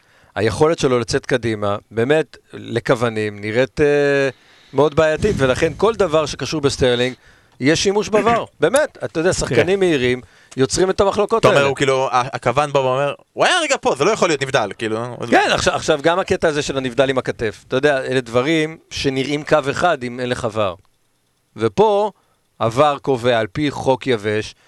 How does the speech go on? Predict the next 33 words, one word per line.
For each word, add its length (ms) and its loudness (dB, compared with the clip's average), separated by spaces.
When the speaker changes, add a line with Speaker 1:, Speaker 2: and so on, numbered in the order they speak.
Speaker 1:
שהיה 280 2
פה 160 -2
נבדל, 400 0
למרות 360 -2
שבהיגיון 840 -2
הבריא, 400 0
זה 80 2
אמור 160 0
להיות 140 0
קו 160 2
אחד. 240 -2
Speaker 2:
<clears throat> 300 -18
אני 120 0
רוצה 160 -4
להגיד 160 -6
שני 160 -4
דברים, 280 -6
טיפ-טיפה 340 -8
ארוכים, 360 -4
אבל 180 -2
ב-, 240 -2
ב-, 300 -2
hold 260 -2
with 220 -6
me, 220 -14
או 100 -10
ב-, 120 -6
hold 220 0
it, 220 -10
אה, 220 -8
bear 240 -2
with 100 -12
me. 60 -12